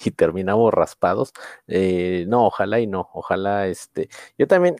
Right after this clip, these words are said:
eh, aquí sí espero un, un juego ríspido, porque también yo creo que San Luis va a salir mucho con, con esa línea estilo Rayados, ¿no? Obviamente con una nómina no tan cara, pero sí van a decir, "¿Sabes qué? Pues hay que aguantar".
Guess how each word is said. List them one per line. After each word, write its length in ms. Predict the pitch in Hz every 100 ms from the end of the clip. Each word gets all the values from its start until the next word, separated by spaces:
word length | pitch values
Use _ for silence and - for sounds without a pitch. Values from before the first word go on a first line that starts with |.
| _
eh, 220 | 117 113 -
aquí 320 | 139 - 180
sí 380 | - - - 180
espero 440 | - _ 143 147
un, 240 | 156 151 156
un 140 | 131
juego 400 | 123 135 127 131
ríspido, 800 | 131 117 120 - _ 117 107 107 _ _ _ _ _ _ _ _ _ _ _
porque 380 | 98 98 - 101
también 440 | 101 95 107 117
yo 120 | 110
creo 160 | - 110
que 140 | 120
San 220 | - 85
Luis 280 | 85 101 101
va 60 | 101
a 20 |
salir 360 | - 90 104 98
mucho 320 | 101 - 98
con, 420 | - - - - - -
con 220 | - 95 98
esa 200 | - 101
línea 540 | 98 101 104 98 92
estilo 540 | - - - 98 98
Rayados, 640 | 95 82 80 87 90 76 -
¿no? 100 | 82
Obviamente 840 | 107 92 95 92 92 92 104 85 - - - - -
con 160 | 101
una 180 | 107 110
nómina 400 | 110 113 113 92
no 120 | 95
tan 240 | 104 107 90
cara, 300 | 95 95 -
pero 260 | - 87
sí 160 | 90 104
van 200 | 98 98
a 80 | 98
decir, 260 | 87 98
"¿Sabes 280 | 95 104 101
qué? 140 | - 107
Pues 200 | - 98
hay 100 | 95
que 100 | 104
aguantar". 500 | 101 80 - 73